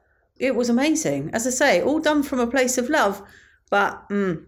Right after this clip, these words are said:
you need to really think about how you <laughs> behave around people that are less able than you. So today, After Effects,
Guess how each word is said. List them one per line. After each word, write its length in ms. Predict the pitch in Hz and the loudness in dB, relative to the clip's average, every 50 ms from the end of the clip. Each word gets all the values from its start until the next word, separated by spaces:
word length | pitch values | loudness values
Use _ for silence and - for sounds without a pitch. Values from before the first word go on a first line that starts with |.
| - - | -12 -6
you 140 | 190 202 | -4 -2
need 180 | 214 247 262 262 | -2 -2 -2 -4
to 180 | - 220 196 175 | -2 -2 -2 -2
really 460 | 185 196 226 240 220 185 185 175 175 | -2 0 0 2 4 4 2 2 0
think 340 | 175 - - 214 214 202 208 | -4 -4 -4 -4 -4 -4 -4
about 500 | 190 180 175 180 175 170 - - - - | -2 0 2 2 2 0 0 -4 -10 -6
how 160 | 170 185 175 | -2 0 0
you 160 | 175 170 160 | 0 0 -2
<laughs> 120 | 160 160 | -4 -4
behave 400 | 151 156 - 220 208 196 180 185 | -6 -2 0 2 2 2 2 0
around 260 | - 196 190 190 180 190 | 0 0 0 0 -2 -2
people 560 | 190 202 185 185 - 180 175 180 190 185 - - - - | -2 -4 -4 -2 -2 0 2 2 0 -2 -4 -12 -8 -6
that 120 | - 185 | -4 -2
are 140 | - 180 180 | -2 0 0
less 260 | 185 196 202 196 202 - | 0 0 -2 -2 -4 -4
able 280 | 180 180 175 175 180 165 | -2 -2 0 0 -2 -4
than 180 | 175 170 180 | -4 -4 -4
you. 300 | 214 233 214 156 139 - - - - - - - - - - - - _ _ | -4 -4 -4 -4 -6 -8 -12 -20 -20 -20 -20 -20 -20 -20 -20 -20 -20 _ _
So 180 | - - 311 | -2 -2 -2
today, 560 | 311 320 339 359 349 339 311 247 180 165 170 - | 0 0 2 4 4 6 6 6 4 2 2 0
After 300 | - 247 254 247 - 226 | 0 0 0 0 -2 -4
Effects, 580 | 208 - - 262 - 480 480 - - - - | -2 0 0 0 0 0 -2 -4 -4 -4 -4